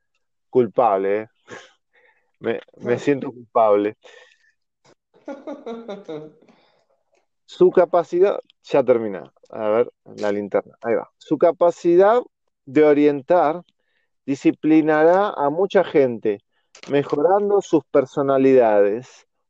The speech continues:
Speaker 1: Más, si usted,
Speaker 2: Ah.
Speaker 1: más, si usted no se disciplinara, la ley lo enfrentará con el mismo rigor con que ella se vale de usted para perfeccionar a los demás.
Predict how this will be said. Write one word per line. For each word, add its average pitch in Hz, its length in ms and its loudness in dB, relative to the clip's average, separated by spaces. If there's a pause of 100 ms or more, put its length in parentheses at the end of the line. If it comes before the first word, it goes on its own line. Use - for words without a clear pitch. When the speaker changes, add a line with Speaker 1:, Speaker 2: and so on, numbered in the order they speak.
(120)
Speaker 1:
Más, 120 640 -6 (800)
si 185 180 0
usted, 123 300 0
Speaker 2:
Ah. - 120 -10 (500)
Speaker 1:
más, 147 480 -2
si - 220 -2
usted 214 440 2
no 175 220 -2
se 180 220 2
disciplinara, 143 1160 0 (600)
la 139 300 2
ley 190 400 6
lo 147 180 0
enfrentará 143 880 0
con 139 200 0
el 131 120 -2
mismo 170 460 -4
rigor 131 560 2 (480)
con 131 300 0
que 139 300 0
ella 190 340 2
se 143 220 0
vale 160 300 2
de 135 140 6
usted 170 500 2 (720)
para 135 260 2
perfeccionar 135 880 -2
a 147 60 2
los 127 180 2
demás. 104 560 -10